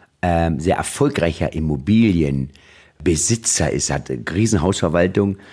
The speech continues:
äh, der sagte mir, "Geh doch mal auf die Bühne." Und ich sagte zu ihm, "Ja, ich kann ja nicht einfach auf die Bühne gehen." Und er fragte immer nur, "Warum nicht?" Und irgendwann ha-, hab ich verstanden, was er will, weil, "Warum nicht?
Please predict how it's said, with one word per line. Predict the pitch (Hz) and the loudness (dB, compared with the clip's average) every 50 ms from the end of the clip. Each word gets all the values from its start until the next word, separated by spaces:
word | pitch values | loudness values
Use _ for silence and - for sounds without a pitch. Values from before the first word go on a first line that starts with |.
| - - - - _ - | -20 -20 -20 -16 _ -2
äh, | 87 90 | -2 0
der | 78 76 92 101 | 2 2 2 2
sagte | 98 113 101 104 - - - 107 | 4 2 0 -2 -4 0 2 4
mir, | 101 104 104 92 | 4 4 2 2
"Geh | 90 82 90 98 - 92 107 127 | 0 -2 -2 -2 0 2 0 2
doch | 131 135 123 | 4 4 4
mal | 117 104 87 | 4 4 2
auf | 90 - - | 0 0 -2
die | 107 | -2
Bühne." | 90 76 92 104 113 113 117 | 0 2 4 4 4 6 4
Und | - - - | 2 0 -2
ich | 95 - | -6 -2
sagte | - 98 85 87 - - - 95 | -2 -2 -2 -2 -6 -8 -12 -10
zu | - - - - | -8 -4 -2 0
ihm, | 69 92 98 90 | 2 4 4 4
"Ja, | 87 82 | 4 2
ich | 78 78 - | 2 0 -2
kann | - 104 110 117 | -2 0 0 2
ja | 110 | 2
nicht | 107 95 - - | 0 -2 -2 -2
einfach | 98 107 - - 71 | -4 -4 -2 -4 -6
auf | 67 - | -6 -4
die | - 98 87 | -4 -4 -2
Bühne | 87 113 147 160 147 117 | 0 0 0 2 2 2
gehen." | 85 73 85 85 82 | 2 2 0 0 0
Und | 67 50 | 0 -2
er | 58 - - | -4 -6 -6
fragte | - - 78 - - - - - - | -4 -4 -4 -4 -4 -4 -4 -4 -2
immer | - - 131 131 131 | -2 0 0 2 2
nur, | 131 123 120 104 92 | 2 2 0 0 2
"Warum | 98 90 90 123 147 147 127 98 | 0 2 2 0 -2 -2 -2 -2
nicht?" | 73 127 - - - - - - _ _ _ _ _ _ _ - _ _ _ _ - | -2 -2 -4 -8 -14 -18 -18 -20 _ _ _ _ _ _ _ -20 _ _ _ _ -2
Und | 101 110 92 | 0 2 4
irgendwann | 131 156 165 165 135 131 135 156 135 - - - - - - - - - - - - - | 4 4 4 2 2 2 2 0 0 -2 -6 -20 -20 -20 -20 -20 -20 -20 -20 -20 -18 -8
ha-, | - - 117 - - | -4 -2 -2 -2 -2
hab | - 117 104 | -4 -2 -2
ich | - - - | -2 -4 -2
verstanden, | - 120 113 - - - - 165 175 131 127 | -4 -4 -4 -4 -2 -2 0 0 0 0 -2
was | 123 117 - | -2 -2 0
er | 117 107 95 98 | 0 0 2 4
will, | 120 139 143 131 104 | 4 4 4 4 2
weil, | 107 107 - - - - | 2 0 0 -6 -6 -4
"Warum | 135 127 135 175 208 220 214 190 151 135 | -2 2 4 4 4 6 6 6 6 6
nicht? | 127 110 87 - - - - - | 6 4 2 0 -6 -12 -14 -16